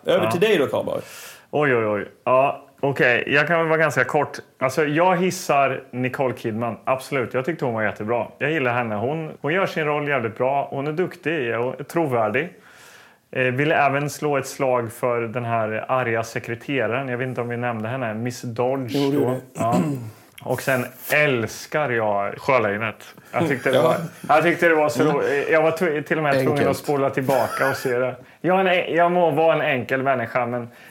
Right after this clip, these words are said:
Speaker 2: det var fantastiskt roligt.
Speaker 1: Ja.
Speaker 2: Så de tre grejerna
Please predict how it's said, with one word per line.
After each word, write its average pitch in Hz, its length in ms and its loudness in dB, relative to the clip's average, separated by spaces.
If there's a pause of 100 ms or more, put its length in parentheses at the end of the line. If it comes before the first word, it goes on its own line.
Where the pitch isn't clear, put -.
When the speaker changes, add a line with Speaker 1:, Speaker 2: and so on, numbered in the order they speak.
Speaker 2:
det 151 100 0
var 139 160 4
fantastiskt 127 720 -4
roligt. 117 400 -6 (200)
Speaker 1:
Ja. 127 240 2
Speaker 2:
Så 160 160 2
de 185 500 2
tre 147 220 2
grejerna 120 500 0